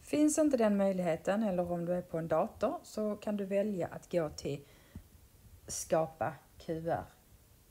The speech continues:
kod punkt se. På webbsidan skapa Q R kod punkt se, eh, är det enkelt att bara klistra in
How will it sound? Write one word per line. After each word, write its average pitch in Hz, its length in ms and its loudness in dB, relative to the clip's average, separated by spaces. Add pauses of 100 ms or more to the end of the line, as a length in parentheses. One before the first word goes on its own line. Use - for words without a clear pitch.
kod - 280 -4 (160)
punkt 135 380 -6 (220)
se. - 300 -2 (2000)
På 254 160 6
webbsidan 233 640 4
skapa 214 280 2
Q 208 220 2
R 202 60 4
kod 185 360 0
punkt 180 420 -4
se, 165 360 -2 (560)
eh, 165 440 -4
är 185 40 0
det 185 120 4
enkelt 170 340 -2
att 165 120 -4
bara 160 240 -4
klistra - 520 -2
in 175 240 -2